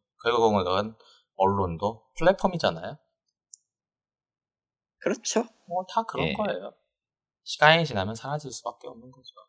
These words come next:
Speaker 1: 뭐 팟캐스트 하든, 팟캐스트는 플랫폼도 어쩌면은 어느 순간부터 사라질 수도 있어요.
Speaker 2: 그리고 우린 또다시 외쳐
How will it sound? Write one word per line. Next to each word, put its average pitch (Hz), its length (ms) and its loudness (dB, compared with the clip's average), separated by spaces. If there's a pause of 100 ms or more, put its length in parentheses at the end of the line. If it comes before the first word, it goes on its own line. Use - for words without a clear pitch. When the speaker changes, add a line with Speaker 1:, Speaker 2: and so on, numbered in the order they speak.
(920)
Speaker 1:
뭐 - 160 -18
팟캐스트 - 380 6
하든, 160 280 2
팟캐스트는 165 580 0
플랫폼도 160 460 0
어쩌면은 110 400 2
어느 92 180 0
순간부터 110 420 -2
사라질 139 280 6
수도 - 180 -4
있어요. 87 460 -2 (1120)
Speaker 2:
그리고 143 360 8
우린 131 260 8
또다시 160 420 8
외쳐 113 300 4